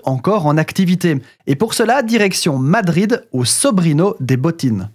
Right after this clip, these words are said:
Le Sobrino des Botines a été fondé en dix-sept cent vingt-cinq et est à ce jour, selon le Guinness Book des records, le plus vieux restaurant au monde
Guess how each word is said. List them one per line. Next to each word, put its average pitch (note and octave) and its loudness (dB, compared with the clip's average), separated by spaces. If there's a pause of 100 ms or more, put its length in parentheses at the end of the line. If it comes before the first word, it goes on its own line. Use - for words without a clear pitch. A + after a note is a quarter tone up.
(680)
Le D3 0
Sobrino B3 2
des E3+ 2
Botines E3+ 2
a F#3+ 2
été A#3 0
fondé F#3+ 0
en C3+ 0
dix-sept A3+ 0
cent G3+ 0
vingt-cinq F3+ 0
et F3+ 4
est A#3 0
à A3 0
ce F3 0
jour, C3+ 0
selon D3 0
le C3+ 2
Guinness D#3 2
Book E3 2
des B2+ 0
records, C#3+ -2
le G#3+ 0
plus A#3+ 0
vieux F#3 2
restaurant D3 0
au A3 0
monde F#3 0